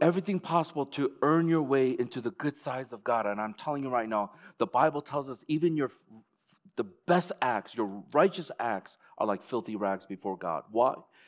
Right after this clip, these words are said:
'Cause he's so holy. A holy God and sinful people, he needs to punish sin. Many of us have broken the shalom, the fellowship with God,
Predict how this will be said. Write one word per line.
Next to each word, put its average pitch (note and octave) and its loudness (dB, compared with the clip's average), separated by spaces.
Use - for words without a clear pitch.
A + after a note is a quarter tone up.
'Cause G#2 -10
he's G#2+ -14
so A2+ -2
holy. G2 -10
A A#2 2
holy F#3 6
God B2 4
and G#2+ -4
sinful E3+ 0
people, - -8
he D#3+ -2
needs D3+ 2
to - -8
punish C#3 -4
sin. D#3 -8
Many E3 6
of D#3+ 4
us D#3+ 4
have C#3+ -2
broken D#3+ 4
the D3 0
shalom, D3+ 2
the A#2 0
fellowship D#3 0
with C3 0
God, G2+ -6